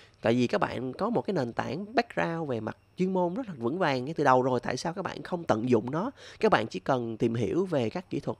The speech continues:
ờ, B A, các kỹ thuật non-I T B A, các kỹ thuật I T B A để mà các bạn có thể làm việc là các bạn có thể có nhiều cơ hội rồi.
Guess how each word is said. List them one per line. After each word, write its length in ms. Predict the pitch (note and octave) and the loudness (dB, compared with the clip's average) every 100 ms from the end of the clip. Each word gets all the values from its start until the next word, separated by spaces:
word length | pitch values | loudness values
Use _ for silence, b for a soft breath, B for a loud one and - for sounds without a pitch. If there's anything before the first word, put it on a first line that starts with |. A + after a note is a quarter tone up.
| _ | _
ờ, 280 | B2 A#2 A2 | -12 -10 -8
B 80 | C#3+ E3+ | -2 0
A, 100 | E3+ F3+ D#3+ B B B - | 4 2 2 B B B -12
các 120 | - | -6
kỹ 100 | E3+ | -4
thuật 200 | - C3 | -4 -2
non-I 280 | D#3+ E3+ E3+ | -2 -2 -2
T 180 | E3 | 0
B 100 | E3+ | 0
A, 80 | D#3+ D#3+ - | 0 -2 -6
các 120 | - | -12
kỹ 80 | - | -6
thuật 140 | A#2 - | -4 2
I 60 | F#3+ | 2
T 220 | F#3+ F3+ | 2 -2
B 120 | F3 | 2
A 120 | E3 E3+ - | 2 0 -4
để 140 | - C#3+ | -4 -4
mà 100 | - | -4
các 120 | D#3 | -6
bạn 160 | - | -6
có 80 | C#3+ | -6
thể 100 | C#3+ | -6
làm 160 | D#3 A#2+ | -6 0
việc 240 | A2+ - | 0 0
là 60 | A2+ | -8
các 120 | - | -8
bạn 240 | - - | -8 -8
có 120 | D#3 D#3+ | -10 -10
thể 300 | B2 C#3 C3+ | -10 -8 -8
có 140 | F3 | -6
nhiều 140 | F3+ | -6
cơ 120 | C3+ D#3 | -2 -2
hội 240 | B2+ B2 | 0 0
rồi. 120 | B2 | -2